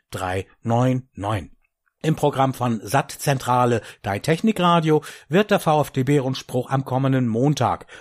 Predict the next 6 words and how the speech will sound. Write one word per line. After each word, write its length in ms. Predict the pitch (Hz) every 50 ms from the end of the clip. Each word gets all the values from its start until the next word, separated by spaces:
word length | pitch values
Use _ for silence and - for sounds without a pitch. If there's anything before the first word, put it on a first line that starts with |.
| -
um 220 | - - 156 156 113
einundzwanzig 680 | 107 107 110 113 - - 113 110 110 - 127 - -
Uhr 140 | 117 123 131
gesendet. 580 | 123 120 101 92 98 92 85 78 78 - - - _ - - - - - - - -
Am 140 | 110 107 98
Dienstag, 680 | 135 196 247 - - - 240 240 240 233 240 - -